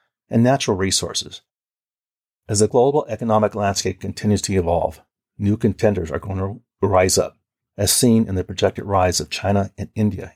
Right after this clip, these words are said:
in the coming years. Well, there you go, my friends. That's life, I swear. For further information regarding the material covered in this episode, I invite you to visit my website, which you can find on either Apple Podcasts or Google Podcasts,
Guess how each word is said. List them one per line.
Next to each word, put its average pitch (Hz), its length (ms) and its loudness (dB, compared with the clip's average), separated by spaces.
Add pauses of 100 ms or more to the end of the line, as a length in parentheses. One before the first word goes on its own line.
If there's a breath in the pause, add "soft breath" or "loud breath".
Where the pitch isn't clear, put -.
(120)
in 101 100 -4
the 87 80 -8
coming 90 340 -6
years. 87 360 -8 (1600)
Well, 104 120 -2
there 120 120 4
you 131 120 4
go, 127 120 4
my 104 120 -4
friends. 87 420 -10 (480)
That's - 240 -6
life, 95 240 2 (220)
I 95 80 -6
swear. 80 420 -4 (1040)
For 135 100 -2
further 190 220 2
information 127 500 0
regarding 104 320 0
the 95 60 0
material 90 480 0
covered 117 400 0
in 107 160 0
this 104 180 2
episode, - 440 -2 (180)
I 98 140 0
invite 95 400 0
you 120 80 -8
to 131 100 -4
visit 104 240 2
my 92 100 -2
website, - 420 -4 (280)
which - 160 -14
you 101 60 -10
can 110 120 -6
find 98 460 2
on 98 140 -6
either 87 280 -8
Apple 92 200 0
Podcasts 113 640 0 (200)
or 101 120 2
Google 101 260 -2
Podcasts, - 520 -12